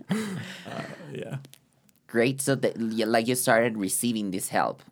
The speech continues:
Speaker 2: and, and the supporting system that it started giving you, like, the new ideas.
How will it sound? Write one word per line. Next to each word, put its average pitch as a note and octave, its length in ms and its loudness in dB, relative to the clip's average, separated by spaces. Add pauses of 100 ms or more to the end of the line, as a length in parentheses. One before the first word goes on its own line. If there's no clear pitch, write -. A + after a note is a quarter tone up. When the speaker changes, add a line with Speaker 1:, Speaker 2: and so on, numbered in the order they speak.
(640)
Speaker 2:
and, G2+ 520 0
and F2+ 500 -2 (120)
the G2 140 2
supporting B2 680 2
system A2+ 500 -2 (720)
that G#2 220 2
it G#2+ 100 0
started G#2+ 360 2
giving G2+ 260 -2
you, G2 140 0
like, F2+ 200 0
the G2 60 -2
new G#2+ 160 0
ideas. F2 500 0